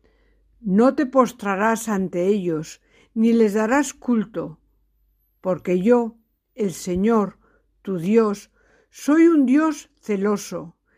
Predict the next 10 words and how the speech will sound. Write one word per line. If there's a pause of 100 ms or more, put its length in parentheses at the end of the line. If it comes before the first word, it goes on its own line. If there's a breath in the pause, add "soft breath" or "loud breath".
(140)
que
castigo
el
pecado
de
los
padres
en
los
hijos,